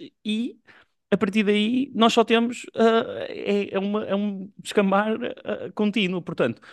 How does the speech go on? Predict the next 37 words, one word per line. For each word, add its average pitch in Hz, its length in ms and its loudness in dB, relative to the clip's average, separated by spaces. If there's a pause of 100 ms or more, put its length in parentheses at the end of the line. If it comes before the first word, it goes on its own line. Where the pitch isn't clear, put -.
(180)
no 220 120 4
limite 214 220 2
até 214 120 -2
me 202 60 -4
podem 202 200 -2
dizer, 135 180 0
"Ah, 147 80 0
mas 156 160 -2
eles 180 140 -2
a 175 40 -4
curto 175 180 -8
prazo 180 200 -2
até 175 120 -2
são 170 180 -2
bons." 123 160 -2
Pois, - 220 0
mas 202 140 -2
a 196 60 0
médio 190 220 0
prazo 180 300 0
eles 185 100 0
vão 160 280 -2 (760)
exatamente 190 500 0
usar 180 280 4
estas 165 260 -2
pessoas, 185 680 -2 (440)
usar 180 320 2
as 165 120 -4
pessoas 175 300 -2
que - 60 -20
estão 165 140 -2
a 160 40 0
votar 151 260 0
neles 147 220 -2
e 135 60 0
nos 135 200 -6
descontentes, 165 760 -2